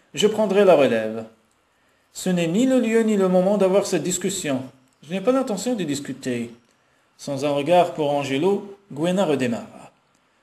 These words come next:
Tétanisé, Angelo resta bouche bée. Notre accord est caduc. Elle avait réussi à le prendre de court. Pour la première fois de sa vie, il n'avait pas su anticiper. Pas un seul instant, il n'avait envisagé qu'une fois éclairé sur la vraie nature de son père,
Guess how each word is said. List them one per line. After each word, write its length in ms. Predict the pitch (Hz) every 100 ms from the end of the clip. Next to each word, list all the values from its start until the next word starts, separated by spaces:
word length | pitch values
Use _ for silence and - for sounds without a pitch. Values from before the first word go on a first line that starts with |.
| _ -
Tétanisé, 760 | 113 113 117 143 147 190 185 185 - _ -
Angelo 400 | 151 180 196 175
resta 340 | 165 - 175
bouche 380 | 135 123 - -
bée. 160 | - _ _ _ _ _
Notre 220 | 175 180 202
accord 400 | 190 220 214 185
est 80 |
caduc. 600 | 180 165 127 120 120 - _ _ -
Elle 100 | 123
avait 220 | 123 135
réussi 440 | 131 147 143 - 160
à 80 |
le 120 | 147 -
prendre 340 | 156 151 127
de 100 | 127
court. 600 | 127 202 165 120 110 113 - _ _ -
Pour 120 | 120
la 80 | 113
première 400 | - 135 139 135
fois 180 | 151 143
de 100 | 139
sa 220 | 147 135
vie, 200 | 175 185
il 60 | 156
n'avait 200 | 139 139
pas 160 | 147
su 160 | 147 151
anticiper. 600 | 135 139 127 127 - 196 - - _ _ _ _ _ _
Pas 160 | 202 220
un 100 | 208
seul 260 | - 220
instant, 380 | 208 202 - 113
il 80 | 107
n'avait 200 | 117 139
envisagé 560 | 170 175 180 196 202 240
qu'une 220 | 226 202
fois 240 | - 156
éclairé 440 | 175 180 185 151 131
sur 240 | - 165
la 120 | 156
vraie 180 | 135 135
nature 360 | 147 165 131 113
de 80 | 123
son 220 | 123 185
père, 460 | 185 240 240 233